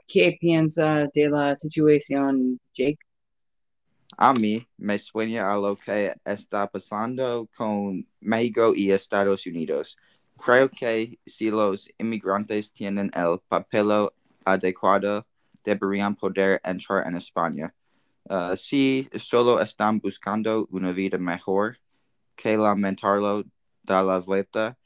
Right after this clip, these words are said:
Speaker 2: y vete a casa. Patrick, ¿qué opinas al respecto?
Speaker 1: En realidad, no estoy de acuerdo contigo. Creo que los marrocos deberían poder entrar en España.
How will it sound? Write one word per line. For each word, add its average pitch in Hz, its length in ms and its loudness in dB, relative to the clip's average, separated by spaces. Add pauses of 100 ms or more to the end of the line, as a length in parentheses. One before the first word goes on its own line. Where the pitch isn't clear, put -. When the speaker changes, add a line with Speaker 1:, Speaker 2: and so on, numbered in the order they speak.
(140)
Speaker 2:
y 95 160 -6
vete 101 280 -2
a 95 80 0
casa. 76 500 -4 (340)
Patrick, 101 400 -2 (220)
¿qué 107 260 0
opinas 98 640 -2
al 90 160 -2
respecto? - 580 -10 (960)
Speaker 1:
En 170 220 8
realidad, 156 720 4 (180)
no 147 260 2
estoy 135 560 2
de 123 280 0
acuerdo 127 520 0
contigo. 113 640 0 (160)
Creo 156 480 8
que 147 140 4
los 131 520 4
marrocos 131 840 2
deberían 131 680 4
poder 127 500 2 (240)
entrar 131 1120 0
en 127 180 2
España. 117 540 2